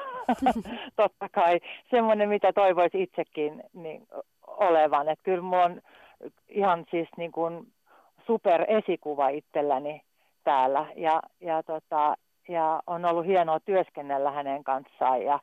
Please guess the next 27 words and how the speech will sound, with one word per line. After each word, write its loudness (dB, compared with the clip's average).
on, -2
on -4
saanut -2
paljon 0
varmuutta 0
itteeni -2
ja 2
töiden -2
tekoon 0
ja -4
kaikkeen -4
se-, -2
sellaiseen 0
kyllä -4
ehdottomasti, -6
mutta -6
silti 0
on, -6
niin -14
kuin, -6
hyvä 4
ystävä 0
ja 0
mummo -2
ja 0
työkaveri 2
ja -8